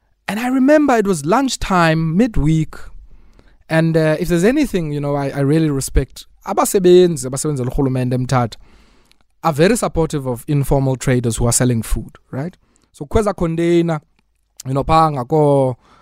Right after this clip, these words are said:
uh, you know, Bottas Cawe and so on, where you can find ab-, omama abathengisa ukutya. Now,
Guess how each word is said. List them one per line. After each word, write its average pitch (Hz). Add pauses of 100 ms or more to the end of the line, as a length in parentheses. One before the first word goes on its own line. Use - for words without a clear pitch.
(240)
uh, 123
you 123
know, 127
Bottas 139
Cawe 127
and 123
so 139
on, 131
where 135
you 127
can 135
find 165
ab-, 127
omama 143
abathengisa 131
ukutya. 110 (920)
Now, 185